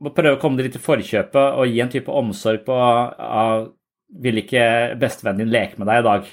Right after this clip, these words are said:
Eh, at det er kanskje der at vi kan finne et språk på det, at det,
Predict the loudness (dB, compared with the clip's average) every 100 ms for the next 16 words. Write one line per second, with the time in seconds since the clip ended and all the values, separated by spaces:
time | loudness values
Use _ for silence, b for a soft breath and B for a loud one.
0 | -16 -6 -4 -4 -8 -18 -16 -12 -6 -4
1 | -4 -6 -4 0 2 0 -4 _ _ -14
2 | -6 -4 -2 -2 -2 0 0 0 0 0
3 | -2 0 2 2